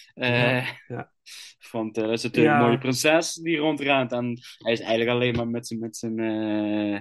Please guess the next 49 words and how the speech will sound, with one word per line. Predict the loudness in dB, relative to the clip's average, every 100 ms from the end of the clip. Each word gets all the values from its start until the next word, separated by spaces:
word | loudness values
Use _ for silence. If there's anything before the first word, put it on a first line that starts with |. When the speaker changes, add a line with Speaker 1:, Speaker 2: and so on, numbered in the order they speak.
| -8 -16 -16 -16 -8 -4 0
Speaker 2:
eh, |
niet | 2 2
met | 2
zijn | -6
verstand | -6 -6 -4
aan |
het | -6
denken, | -8 -8 -10
laten | -14
we | -14
het |
zo | -14
maar | -6 -2
even | 0
Speaker 1:
Ja, | 0
Speaker 2:
samenvatten. | 0 -2 -6 -10 -8
Speaker 1:
het | -10
is | -12 -12 -6
echt | -6 -8 -6
prachtig. | -2 -2 -4 -14 -6
Maar | 0 2 4
dan, | 4 4 0
eh, | -8 -14 _ -12
dan | -4 -2
gaat | -2
het | 2
fout. | 4 4 2
Dus | -4 -4
hij | -2 -2 -4 -18 -12 -12
<laughs> | -12 _ -20 _
neemt | 2 4
hij | 4
dat | 4
boek | 2 2
mee, | 2 2 2
maar | 0
hij | 0 -2 -10 -20 _ _
ontwaakt | -6 -2 2 2 2
wel, | -2 0 -2 -6 -12 _ _ _ _ _ _
eh, | -6 -4 -2 -2 -4 -4 -6
de, | -4 -4 -4 -6 -6 -8 -14 _ _
eh, | -14 -10 -6
de | -2
Army | 0 2 2
of | 0
the | -2
Dead. | -2 0 -2 -6
<laughs> | -6
Dus | -6 -8